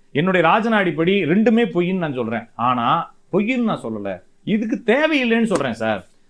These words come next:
பலன் சொல்வதற்கு சுபத்துவமோ அசுபத்துவமோ தேவையில்லை. நீங்க வேணா இன்னொரு ஜாதகம் வேணா நாளைக்கு போட்டு விவாதம் பண்ணுங்க. அதே ஜாதகத்தை எங்க குரூப்ல போட்டு நான் அதனுடைய காப்பிலாம் எடுத்து வ-, வீடியோவா போடுறேன். எல்லாரும் நச்சு நச்சுன்னு பார்த்து ஒரு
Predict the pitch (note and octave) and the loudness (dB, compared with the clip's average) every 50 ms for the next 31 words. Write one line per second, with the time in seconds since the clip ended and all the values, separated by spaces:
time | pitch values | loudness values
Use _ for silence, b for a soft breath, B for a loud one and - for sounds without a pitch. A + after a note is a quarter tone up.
0 | _ _ - C3 F3+ A#3+ B3+ A3 A3+ G#3+ G3+ F#3 E3+ F3 E3 D#3 D#3 G#3 G3+ - | _ _ 2 4 4 4 4 2 2 2 2 2 0 0 0 0 0 -2 -2 -2
1 | F#3 F3+ G3+ F3+ F#3 F#3 F3 E3+ E3 F#3 E3+ D3+ - F3 E3+ F3 D#3 D#3+ D#3 E3 | -2 -4 -4 -2 0 0 2 2 2 2 0 0 0 -2 -4 -4 -2 -4 -4 -4
2 | E3 D3 D3 D3 D3 D3 D3+ D#3 D#3+ F3 G3 F3+ E3 F3+ G3 G#3 F3 E3 E3+ D#3+ | -2 0 0 0 0 0 0 0 0 2 2 2 2 2 2 0 2 2 2 2
3 | D#3+ D3+ C#3+ D3 F#3 F3+ E3 D#3 D3+ D3 C#3+ C#3 D#3 F3 E3+ D#3+ D3 D3+ E3+ F3 | 2 0 -2 -2 0 2 2 2 2 2 0 0 -2 -2 0 0 2 2 4 2
4 | E3+ D#3+ D3 C#3+ C3+ C#3 E3+ F3+ D3+ D#3 F3+ A3 F#3 F#3+ F3+ E3 D3+ F#3+ F#3 E3 | 2 0 -2 -4 -4 -2 0 2 2 2 2 2 2 2 0 0 0 -2 -2 0
5 | F3 F3 E3 F3 F#3 E3+ F3+ E3 C#3+ D#3 D#3 D#3 E3 D#3 D#3 D3+ C#3+ C#3+ C3 D3+ | 0 2 2 0 0 0 -2 -2 -2 -2 -4 -2 -2 -2 -2 -2 -2 0 0 0
6 | D#3 D#3 D#3 D3+ D#3 - - - D#3 F#3 F3 - F3 E3+ F#3+ F3+ D#3 D3+ D3+ F#3+ | 0 0 0 0 -2 -2 0 2 2 2 2 0 0 0 0 0 -2 -2 -2 -2
7 | F3+ D#3+ C#3+ C3+ B2+ B2+ D3 C3+ - B2+ B2+ B2+ E3 F#3 F3+ F3 D#3+ D3+ C3+ B2 | 0 0 0 -2 -4 -6 -10 -10 -8 -6 -4 0 0 2 2 2 0 0 -2 -2
8 | B2+ A#2+ A#2 B2 D3+ G3+ A3+ - _ _ _ _ _ _ _ - C#3 C#3+ F3 F#3+ | -4 -4 -2 -4 -6 -6 -8 -16 _ _ _ _ _ _ _ -2 0 2 4 4
9 | G3+ G#3 F#3 E3 D#3+ D#3+ - G3 F3+ E3+ F3+ G3+ D#3+ - D#3+ F3 G#3 F#3 G#3 F#3+ | 2 2 0 -2 -2 -2 -2 -2 -2 -2 -4 -4 0 2 2 2 2 2 2 2
10 | F3 F3+ | 2 2